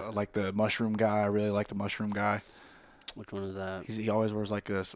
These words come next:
Speaker 1: fucking hat made
Speaker 2: Oh,
Speaker 1: out of
Speaker 2: Paul
Speaker 1: mu-
Speaker 2: Stamets.
Speaker 1: Yes,
Speaker 2: Yeah,
Speaker 1: I
Speaker 2: dude.
Speaker 1: love that guy.
Speaker 2: Yeah, those kind of guys.
Speaker 1: The ancient civilization guys, like, they could be bullshitting. I'll still listen to 'em.
Speaker 2: Yeah,
Speaker 1: It's
Speaker 2: he
Speaker 1: just
Speaker 2: just
Speaker 1: his fun stuff to
Speaker 2: talking
Speaker 1: listen
Speaker 2: about,
Speaker 1: about.
Speaker 2: uh, uh, Randall Carlson. He just had him
Speaker 1: Yep.
Speaker 2: on. Yeah, dude.
Speaker 1: Yep.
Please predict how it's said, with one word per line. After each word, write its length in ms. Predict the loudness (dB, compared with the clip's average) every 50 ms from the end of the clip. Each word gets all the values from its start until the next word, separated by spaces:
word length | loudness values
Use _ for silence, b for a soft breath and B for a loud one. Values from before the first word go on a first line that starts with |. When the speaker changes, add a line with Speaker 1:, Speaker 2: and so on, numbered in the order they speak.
| -14 -12
Speaker 1:
fucking 340 | -8 -6 -6 -6 -6 -6 -6
hat 260 | -4 -4 -2 -2 -4
made 120 | -2 2 6
Speaker 2:
Oh, 60 | 6 6
Speaker 1:
out 60 | 8
of 40 | 8
Speaker 2:
Paul 140 | 8 6 6
Speaker 1:
mu- 60 | 6
Speaker 2:
Stamets. 340 | 4 4 4 4 2 0 2
Speaker 1:
Yes, 760 | 4 6 8 8 8 8 8 8 8 10 10 10 10 8 8
Speaker 2:
Yeah, 80 | 6
Speaker 1:
I 40 | 6
Speaker 2:
dude. 80 | 6 8
Speaker 1:
love 160 | 8 6 8
that 240 | 6 4 4 4 0
guy. 180 | 0 2 6
Speaker 2:
Yeah, 120 | 8 8 8
those 200 | 8 6 4 4
kind 180 | 4 4 4
of 60 | 6 6
guys. 320 | 6 6 8 6 4 4
Speaker 1:
The 100 | 4 6
ancient 280 | 6 6 4 4 0 2
civilization 680 | 4 4 6 6 6 4 4 4 2 2 0 -2 0
guys, 380 | 0 2 2 2 0 0 0
like, 260 | 0 -2 -2 -2 -8 -8 -2
they 100 | -2 -2
could 140 | 0 0 0
be 140 | 0 0 0
bullshitting. 520 | 0 0 0 0 -2 -2 -4 -4 -4 -4
I'll 120 | -6 -6 -4
still 240 | -4 -2 -2 -2
listen 240 | -2 -2 -4 -6 -8
to 120 | -6 -4 -4
'em. 200 | -4 -4 -6 -8 B B B B B B B B
Speaker 2:
Yeah, 200 | B 2 4 4
Speaker 1:
It's 80 | 4 4
Speaker 2:
he 60 | 2
Speaker 1:
just 160 | 0 0 0
Speaker 2:
just 120 | -2 -4 -4
Speaker 1:
his 20 |
fun 240 | 0 2 2 2 0
stuff 300 | 0 -2 -2 -2 -2 0
to 60 | 2 4
Speaker 2:
talking 160 | 4 6 6
Speaker 1:
listen 120 | 4 4 2
Speaker 2:
about, 140 | 2 0 0
Speaker 1:
about. 440 | 0 0 0 0 0 -2 -4 -8 -10 -14 -14 -8 -4
Speaker 2:
uh, 220 | -4 -4 -4 -4
uh, 60 | -6
Randall 260 | -6 -6 -4 -4 -4
Carlson. 520 | -4 -2 0 0 0 0 0 0 0 0 0
He 80 | -2
just 140 | -6 -6 -4
had 140 | -4 -4 -2
him 100 | 0 0
Speaker 1:
Yep. 100 | 0 0 -2
Speaker 2:
on. 40 | -4
Yeah, 320 | -4 -2 -2 -2 -2 -4 -6 -10 -12 -10
dude. 160 | -6 -4 -4
Speaker 1:
Yep. 160 | -4 -4 -8